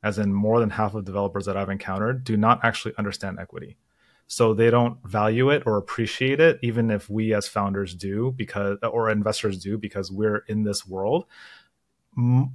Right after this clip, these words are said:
and, and I don't blame most developers, even if they understand it, for not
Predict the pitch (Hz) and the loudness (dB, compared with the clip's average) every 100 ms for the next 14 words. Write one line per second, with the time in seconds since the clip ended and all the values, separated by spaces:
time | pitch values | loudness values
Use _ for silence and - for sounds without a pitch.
0 | - 135 127 131 139 147 113 135 151 131 | -2 2 6 8 6 4 4 4 4 2
1 | 117 - 110 107 - 107 - _ _ _ | 2 4 2 4 4 2 0 _ _ _
2 | _ 135 156 180 151 113 107 101 110 98 | _ 4 6 6 6 4 4 2 0 0
3 | 98 98 _ _ - 117 117 | 0 -2 _ _ 4 4 4